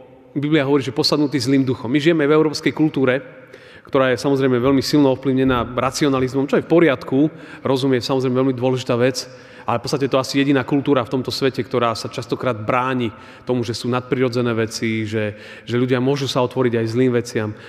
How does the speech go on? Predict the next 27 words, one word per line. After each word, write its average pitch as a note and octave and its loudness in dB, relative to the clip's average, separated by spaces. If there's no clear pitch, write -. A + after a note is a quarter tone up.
Ak C3+ -10
by A#2+ -6
ste - -6
cestovali B2+ -2
globálne B2+ -2
po B2+ -6
svete A#2+ -4
a G#2 -4
pôjdete A#2 -4
do B2 0
Afriky, A#2+ -6
do A#2+ -2
Ázie, A2+ 0
Južnej A#2 -2
Ameriky, A2 -6
kdekoľvek, A#2 -2
tam C3 -2
je B2+ -6
to E3+ -4
úplne E3 0
prirodzená C#3+ 0
vec, A#2+ 0
že A2+ -4
všetci - -6
rátajú A#2 0
s A2+ -4
nadprirodzenom. A2 -4